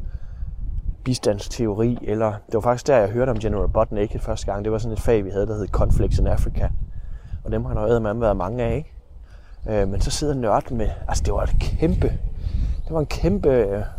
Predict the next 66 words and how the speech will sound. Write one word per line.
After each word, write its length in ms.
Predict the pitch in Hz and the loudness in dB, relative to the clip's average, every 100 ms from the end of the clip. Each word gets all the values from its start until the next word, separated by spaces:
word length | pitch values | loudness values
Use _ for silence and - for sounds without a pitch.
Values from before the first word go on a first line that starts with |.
| - | 0
oplevelse 500 | 120 131 107 98 113 | 2 2 0 -2 -4
for 80 | 104 | -2
mig. 220 | 98 92 - - - - - - - | -2 -2 -4 -8 -8 -12 -12 -12 -8
At 60 | 120 | -4
få 100 | 117 | 0
lov 120 | 113 | 2
at 120 | 117 | 2
dykke 180 | 117 120 | 0 0
ned 400 | 123 135 131 123 | 4 6 6 2
og 120 | 104 | -2
nørde, 640 | 104 104 110 123 123 120 - | -2 0 2 0 0 -2 0
og, 240 | 92 95 - - - - - - - - - - - | 0 -2 -6 -12 -14 -16 -16 -14 -12 -12 -12 -8 -4
øh, 280 | 101 95 92 - - - | -2 -2 -4 -4 -2 0
ja, 60 | - | 0
tid 220 | - 156 | 2 -2
havde 180 | 113 113 | 0 0
man 160 | 123 110 | 2 2
jo 60 | |
ikke 120 | 120 131 | 2 2
rigtig 240 | - 120 | 4 4
til 120 | 123 | 4
det, 80 | 113 | 0
fordi 140 | 104 | 0
den 120 | 101 110 | -2 -2
skulle 160 | - | -2
man 120 | 110 101 | -4 -2
finde 260 | 117 120 | -2 0
ved 80 | 120 | 2
siden 240 | - 120 | 2 2
af 60 | 113 | 2
job 240 | 110 107 - | 4 4 2
og 120 | 104 | 0
børn 280 | 113 113 90 | 2 2 0
og 80 | 90 | -4
sådan 80 | 113 | -2
noget, 120 | 110 | 0
ikke? 120 | - - - - - - - | -2 -2 0 0 2 0 0
Men, 220 | 113 104 | 0 2
øh, 160 | 104 98 | 2 0
så 140 | 98 139 | 4 6
i 100 | 135 | 6
stedet 260 | - 139 | 6 4
for 120 | 123 120 | 8 6
at 60 | |
læse 180 | 107 107 - | 6 2 2
bøger 380 | 139 117 87 - - | 4 4 2 -2 -2
om 120 | - | 0
aftenen, 320 | 95 110 104 | 0 0 2
så 100 | 98 | 2
kunne 100 | 117 | 6
jeg 80 | 127 | 6
læse 300 | 110 117 - - - - - - - | 6 8 8 6 0 -2 -2 -2 -2
om 80 | 117 | 2
en 60 | 113 | 4
eller 120 | 101 | 4
anden 140 | 107 | 2
diktator 520 | - - 107 117 - | 0 2 4 4 2
eller 160 | 104 101 | 2 2
en 80 | 110 | 2
eller 120 | 104 | 2
anden 100 | 104 - | 2 2
teori 400 | 107 107 117 101 | 2 2 4 2
eller 140 | - | 2
sådan 140 | - | 0
noget, 140 | - 131 | 2 2
ikke? 220 | - - | 2 2